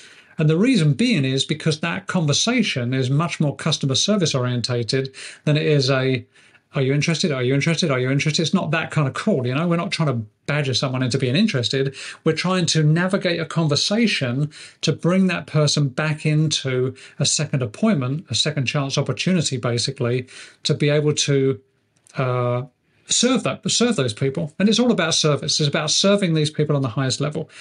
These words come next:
How can we do the right job for someone rather than go to, you know, Billy with a ladder and a truck <laughs> to down the street who's probably gonna, you know, take a deposit, may not be seen for three weeks, come back to ha-, do a half-baked job, charge you more money anyway,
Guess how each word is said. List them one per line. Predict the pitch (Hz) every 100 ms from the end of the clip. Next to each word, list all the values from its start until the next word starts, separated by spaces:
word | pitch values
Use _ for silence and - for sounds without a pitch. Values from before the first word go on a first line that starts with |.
| - -
How | 185 202
can | 202 156
we | 160 185
do | 165
the | 147
right | 131 160 160
job | 160 -
for | 139
someone | 147 139 135
rather | 135 135 127
than | 131 123
go | 160 160
to, | - 143 135 - - - - -
you | 156
know, | 131 135 127 156 214 202 196 143
Billy | 170 175
with | 151 135
a |
ladder | 135 147 151
and | 135
a | 123
truck | - 156 160 -
<laughs> |
to | - - 233 214 208 - 196
down | 180 156
the |
street | - - 156 156
who's | 139
probably | - 156 143
gonna, | 139 135 - - - -
you | 165
know, | 139
take | 135 185
a | 160
deposit, | 143 156 147 147 147
may | 165
not | 151 147
be |
seen | - 156 147
for | 143
three | 147
weeks, | 139 147 143 -
come | 165 151
back | 147 147 - -
to | 156
ha-, | 175
do | 156 156
a |
half-baked | 139 147 - 147 139
job, | - 143 135
charge | - 160
you | 139
more | 143 139
money | 139 139
anyway, | 139 135 139 139